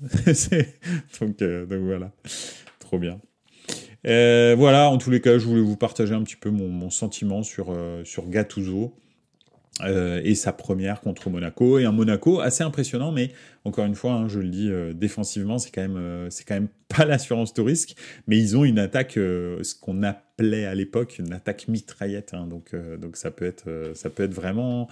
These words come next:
vraiment intéressant. Je les vois bien pour, euh, en tous les cas, les quatre premiers, euh, Monaco, et, et Marseille aussi, euh, je sens que Gattuso peut le faire.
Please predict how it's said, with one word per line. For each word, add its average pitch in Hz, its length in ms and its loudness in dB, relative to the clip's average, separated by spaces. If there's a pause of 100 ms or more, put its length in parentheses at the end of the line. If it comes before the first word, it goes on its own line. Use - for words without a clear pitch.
(280)
vraiment 117 280 0
intéressant. 117 420 -2
Je 113 80 -2
les 120 80 4
vois 107 160 6
bien 143 200 2
pour, 107 280 0
euh, 98 140 6
en 98 80 0
tous 110 140 -4
les 104 60 0
cas, 127 120 -2
les 107 100 2
quatre 98 200 -4
premiers, 110 340 -2
euh, 87 300 -4
Monaco, 92 520 -2 (380)
et, 90 580 -2
et 87 80 -4
Marseille 87 400 -2
aussi, 98 300 -2
euh, 90 280 -8
je - 80 -16
sens 107 160 -8
que 90 360 -6
Gattuso 92 400 -6
peut 104 120 -6
le 92 60 -2
faire. 107 300 -4